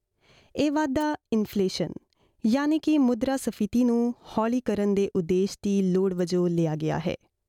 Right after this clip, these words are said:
ਜ਼ਿਕਰਯੋਗ ਹੈ ਕਿ ਇਸ ਸਾਲ ਮਾਰਚ ਤਿਮਾਹੀ ਦੇ ਅੰਤ ਤੱਕ ਮਹਿੰਗਾਈ ਦਰ ਪੰਜ ਇਸ਼ਾਰੀਆ ਇੱਕ ਪ੍ਰਤੀਸ਼ਤ ਤੱਕ ਪਹੁੰਚ ਗਈ ਸੀ।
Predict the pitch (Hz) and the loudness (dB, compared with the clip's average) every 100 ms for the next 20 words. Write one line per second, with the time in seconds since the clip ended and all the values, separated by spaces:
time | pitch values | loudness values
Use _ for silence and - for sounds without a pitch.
0 | _ _ _ - _ _ _ _ 202 269 | _ _ _ -20 _ _ _ _ 0 0
1 | 320 302 302 262 285 285 - 240 - 202 | 2 0 0 0 -2 -2 -2 -4 0 -2
2 | - - 214 214 202 180 190 - - 190 | -2 -4 -2 0 2 2 0 -2 -2 0
3 | 180 175 180 180 - 240 285 - 226 - | 0 0 -2 -2 -2 -4 -4 -4 -6 -6
4 | - _ _ _ 202 196 196 196 233 226 | -20 _ _ _ 0 2 0 0 0 0
5 | 196 208 214 - _ _ _ - 254 285 | -2 -2 -6 -12 _ _ _ -4 0 0
6 | 277 - 262 262 269 269 - 220 - 202 | 0 0 0 0 0 0 -2 -4 -4 -6
7 | - 190 220 - 190 190 - _ _ 190 | -2 0 0 -2 -4 -6 -12 _ _ -2
8 | 180 - 160 151 - - | -2 -2 -4 -4 -6 -8